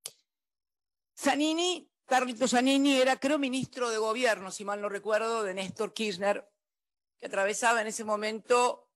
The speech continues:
eh, su primera gobernación, primera gobernación de Néstor Kirchner,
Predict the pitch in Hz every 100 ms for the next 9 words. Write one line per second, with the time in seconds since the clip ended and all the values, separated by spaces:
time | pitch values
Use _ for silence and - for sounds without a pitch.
0 | _ _ 190 180 175 165 - _ _ _
1 | - 254 254 277 339 247 208 - _ _
2 | _ 220 214 220 220 277 208 170 _ _
3 | _ - 233 262 302 294 277 - _ _
4 | _ _ 220 208 208 214 214 262 285 277
5 | - _ _ 190 202 226 240 - 226 202
6 | - 226 208 214 208 190